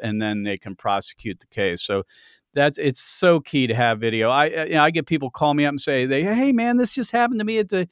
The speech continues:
at the, uh, at the, uh, at, at the abortion clinic." And they'll tell me the story, and I say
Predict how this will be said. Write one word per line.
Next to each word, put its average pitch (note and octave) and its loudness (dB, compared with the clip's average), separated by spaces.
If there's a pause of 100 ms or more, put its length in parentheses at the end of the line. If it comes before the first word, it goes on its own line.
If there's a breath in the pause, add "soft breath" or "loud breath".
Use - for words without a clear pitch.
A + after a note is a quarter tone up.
(320 soft breath)
at E3 0
the, D#3+ 4
uh, D3 4
at D3+ 0
the, C#3+ 0
uh, C#3+ 0 (120)
at, C3 -6
at C3 0
the C3+ 0 (120)
abortion F#3 4
clinic." C3 2 (500 soft breath)
And C3 0
they'll C#3 4
tell E3+ 4
me E3 2
the C#3 -2
story, F3 0
and D3 4
I C#3 2
say B2 0